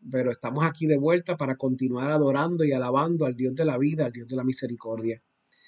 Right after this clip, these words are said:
Y aun cuando usted piensa que hay mucha tormenta o hay mucha lluvia, es que el Señor está echando una bendición increíble, porque vamos a seguir y vamos a continuar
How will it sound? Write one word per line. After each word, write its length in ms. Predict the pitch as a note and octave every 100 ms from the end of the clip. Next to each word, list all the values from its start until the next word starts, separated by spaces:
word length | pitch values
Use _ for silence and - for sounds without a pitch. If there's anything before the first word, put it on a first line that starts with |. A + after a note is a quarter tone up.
| - - -
Y 120 | C3+
aun 500 | C3+ C#3 F#3+ B3 -
cuando 420 | G3 E3 D#3 C#3+
usted 300 | C#3 F#3+ F#3+
piensa 500 | F3+ C#3+ C3+ B2+ A#2 - _ _ _ C#3 C3
que 420 | - B2 A#2+ B2
hay 100 | A#2+
mucha 300 | B2+ C3+ D3+
tormenta 600 | C#3 C3+ C3+ F3 G3 G3 G3
o 80 |
hay 80 | F#3+
mucha 260 | F#3 F#3 F#3+
lluvia, 380 | F#3+ F#3+ D#3+ C#3
es 60 |
que 100 | -
el 80 | D3+
Señor 320 | D#3+ D3 D#3
está 340 | D3 - D3 C#3 - - D3+
echando 400 | C3 D3 C#3 C#3+
una 160 | C3+
bendición 500 | C3 B2+ A#2+ - B2+
increíble, 600 | C3 B2+ A#2 B2 B2 A#2+
porque 260 | A2+ A2+ A#2+
vamos 220 | A2 A2+ B2
a 60 |
seguir 400 | B2+ A2+ A#2+ E3+
y 60 | D3+
vamos 240 | A2 B2
a 80 | C#3+
continuar 680 | B2 B2 A#2 A#2+ E3 F#3+